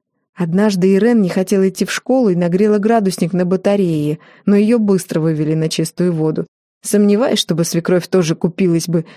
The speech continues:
на такой детский фокус. Хелен медленно покачала головой. «Я не доктор, конечно, но у неё точно был жар», ответила она рассудительно.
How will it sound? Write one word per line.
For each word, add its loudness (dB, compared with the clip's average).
на 0
такой 0
детский -2
фокус. -6
Хелен 2
медленно 2
покачала -2
головой. 0
«Я 0
не 4
доктор, -2
конечно, 0
но 0
у 2
неё 2
точно 0
был 0
жар», 0
ответила -2
она 0
рассудительно. -2